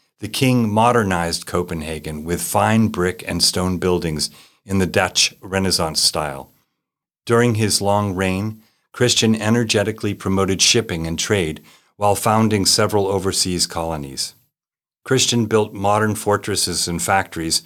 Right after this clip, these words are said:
while overseeing the expansion of the Royal Navy from twenty-two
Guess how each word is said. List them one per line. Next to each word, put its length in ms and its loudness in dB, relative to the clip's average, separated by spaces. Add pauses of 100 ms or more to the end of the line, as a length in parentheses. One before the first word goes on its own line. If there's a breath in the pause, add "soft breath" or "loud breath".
(420 soft breath)
while 400 2
overseeing 680 0
the 100 -2
expansion 640 -2
of 100 -6
the 120 -4
Royal 280 2
Navy 420 0 (280 soft breath)
from 260 0
twenty-two 800 0